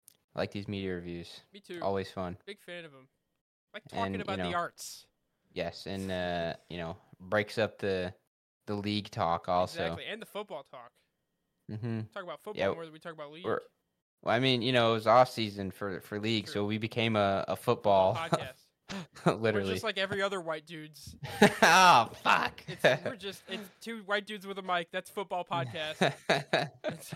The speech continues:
Speaker 2: <laughs>
Speaker 1: Exactly.
Speaker 2: You, we really, like, as soon as we bought the mics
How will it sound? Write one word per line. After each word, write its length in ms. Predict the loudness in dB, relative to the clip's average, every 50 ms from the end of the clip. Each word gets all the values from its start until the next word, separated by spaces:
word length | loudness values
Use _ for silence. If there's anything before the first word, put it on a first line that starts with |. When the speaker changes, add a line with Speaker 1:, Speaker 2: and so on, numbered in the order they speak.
| -8 -6
Speaker 2:
<laughs> 500 | -6 -6 -6 -8 -10 -10 -12 -16 _ -8
Speaker 1:
Exactly. 680 | -8 -8 -6 0 2 4 6 6 4 2 -2 -4 -4
Speaker 2:
You, 100 | -4 -6 -8 -8
we 120 | -8 -6 -4
really, 340 | -4 -4 -4 -2 -4 -4
like, 280 | -2 -2 -4 -4 -4 -6
as 140 | -8 -10 -8
soon 200 | -8 -8 -8 -8
as 100 | -10 -10
we 120 | -12 -14 -12
bought 360 | -8 -6 -6 -6 -6 -6 -8
the 80 | -8
mics 540 | -6 -4 -4 -4 -4 -4 -8 -12 -16 -20 -20